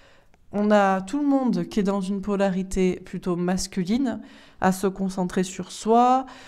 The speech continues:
sur le travail, sur le concret, sur le physique. Est-ce que c'est sur les liens du sang ? Est-ce que c'est à vouloir concrétiser ? Euh, est-ce qu'il y a un peu d'ego ?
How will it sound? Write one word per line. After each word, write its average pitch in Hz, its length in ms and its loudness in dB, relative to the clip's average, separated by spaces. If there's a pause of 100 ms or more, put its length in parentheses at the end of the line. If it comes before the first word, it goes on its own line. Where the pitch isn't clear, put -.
(180)
sur - 420 -6
le 175 160 -2
travail, 208 720 0
sur 208 200 -8
le 175 100 -6
concret, 220 880 -2 (1000)
sur - 200 -4
le 170 100 -2
physique. 214 880 -4 (400)
Est-ce 185 160 -8
que 185 60 -6
c'est 175 160 -4
sur 170 200 -6
les 160 140 -2
liens 165 240 -2
du 160 220 -4
sang ? 220 560 0 (320)
Est-ce 185 200 0
que - 140 -8
c'est 190 180 0
à 175 120 4
vouloir 170 420 -2
concrétiser ? 190 1080 -2 (2250)
Euh, 208 720 12
est-ce 233 240 6
qu'il 247 140 4
y 214 100 6
a 180 120 6
un 180 120 2
peu 185 200 -2
d'ego ? 196 960 2